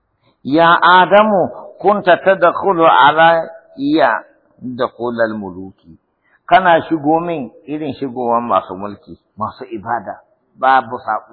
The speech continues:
masu da'a. "Alal muluki, wal yawma al mamluki, eh,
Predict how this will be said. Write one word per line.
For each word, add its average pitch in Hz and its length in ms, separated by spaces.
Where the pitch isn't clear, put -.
masu 131 320
da'a. 135 340
"Alal 131 320
muluki, 110 560
wal 98 160
yawma 117 720
al 123 240
mamluki, 95 640
eh, 104 320